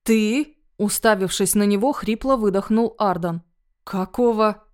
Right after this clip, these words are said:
«Потом поблагодаришь», перебив, отмахнулся Линнеллер.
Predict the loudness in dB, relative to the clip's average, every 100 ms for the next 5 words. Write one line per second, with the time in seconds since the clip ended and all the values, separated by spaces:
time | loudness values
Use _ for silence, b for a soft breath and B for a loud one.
0 | _ -2 2 0 0 -2 -4 -2 -2 -2
1 | -2 -4 -12 -16 _ _ -2 0 0 -2
2 | -6 -10 _ _ -4 0 -2 -2 -4 -2
3 | -2 0 0 0 -2 -6